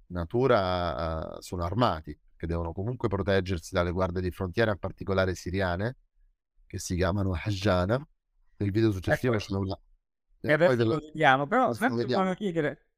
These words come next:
Speaker 2: c'è, c'è un dettaglio che forse può fuorviare. Allora, c'è il classico Arb Magique, qui il deodorante della, con una bandiera americana. Allora, intanto è una situazione curiosa, carina, eccetera, però giusto per studiare, tu non sei stato lì con gli americani, ovviamente,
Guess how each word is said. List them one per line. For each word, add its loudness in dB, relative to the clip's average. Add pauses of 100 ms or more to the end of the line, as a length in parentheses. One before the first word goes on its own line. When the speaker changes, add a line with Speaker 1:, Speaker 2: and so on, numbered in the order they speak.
(200)
Speaker 2:
c'è, -4
c'è -2
un 0
dettaglio 4
che 0
forse -2
può 0
fuorviare. 2
Allora, 2
c'è 2
il 0
classico 2
Arb 4
Magique, 0
qui 0
il 2
deodorante 2
della, 2
con 2
una 4
bandiera 4
americana. 0 (260)
Allora, 4
intanto 2
è 2
una 2
situazione 2 (100)
curiosa, 0
carina, 2
eccetera, 0
però 4
giusto -2
per 4
studiare, 2
tu -4
non 0
sei 4
stato 2
lì 0
con 0
gli 4
americani, 2
ovviamente, -4